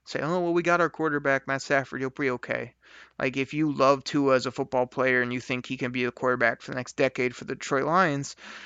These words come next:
I mean, I got no issues really with you taking him. But I think everybody that is honest with where this team is, how they're in win now mode, how they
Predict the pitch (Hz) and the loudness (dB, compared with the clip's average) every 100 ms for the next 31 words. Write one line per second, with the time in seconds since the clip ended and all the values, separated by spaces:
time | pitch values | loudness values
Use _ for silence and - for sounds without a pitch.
0 | - - _ _ _ _ - - 139 139 | -18 -20 _ _ _ _ -6 -2 0 2
1 | 131 135 131 123 147 143 - 151 131 135 | 2 4 2 2 2 4 2 0 -2 -2
2 | 131 131 - 123 - 156 160 120 71 - | 0 -2 -6 -8 2 2 2 -4 -6 -12
3 | _ - 139 139 127 117 _ _ _ _ | _ -16 0 6 6 4 _ _ _ _
4 | - 143 139 139 131 - 139 139 135 135 | -4 -2 2 0 2 2 2 4 2 2
5 | 131 127 123 - - 131 - 131 135 135 | 2 4 2 0 -6 -6 -2 2 2 0
6 | - 131 - 135 127 - 156 143 135 131 | -2 -8 0 0 0 -4 0 2 4 4
7 | 131 131 131 135 131 131 131 131 127 127 | 4 2 2 2 4 0 0 2 4 2
8 | 127 127 127 123 131 131 127 123 | 2 -2 -4 0 2 2 0 -2